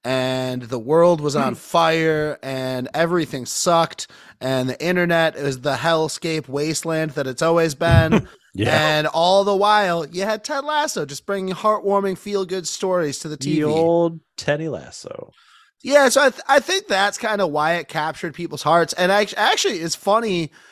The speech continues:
Speaker 1: I, I had this observation the other day 'cause I'm, I'm keeping up with Abbott Elementary right now as well,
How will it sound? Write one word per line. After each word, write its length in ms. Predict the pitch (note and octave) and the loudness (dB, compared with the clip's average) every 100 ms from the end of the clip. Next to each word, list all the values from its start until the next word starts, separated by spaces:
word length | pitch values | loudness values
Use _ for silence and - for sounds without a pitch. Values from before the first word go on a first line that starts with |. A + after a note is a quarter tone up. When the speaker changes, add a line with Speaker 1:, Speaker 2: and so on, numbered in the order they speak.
| - - | -20 -2
Speaker 1:
I, 320 | E3+ F3+ E3+ | 0 2 0
I 40 | F3+ | 0
had 200 | A3 A#3 | 0 -2
this 160 | A3+ | -2
observation 640 | G3+ G3 F3 F3+ F#3+ F#3 | -2 -2 -4 -4 -6 -6
the 60 | F3 | -4
other 120 | D#3+ | -4
day 160 | D#3 D#3 | -4 -6
'cause 140 | D3+ | -6
I'm, 120 | D#3 D#3 | -8 -8
I'm 100 | D3+ | -8
keeping 320 | - A#3+ F#3+ | -4 -2 0
up 60 | F3 | 0
with 100 | D#3+ | 0
Abbott 320 | D#3 E3+ E3+ | 2 2 2
Elementary 640 | D#3+ D3 D#3 F#3+ - C#3 | 2 2 0 -4 -4 -4
right 220 | B2+ B2 | -4 -4
now 180 | B2 B2 | -6 -6
as 160 | A2+ A#2+ | -6 -2
well, 480 | D3+ D3+ B2+ A2+ | 2 4 4 0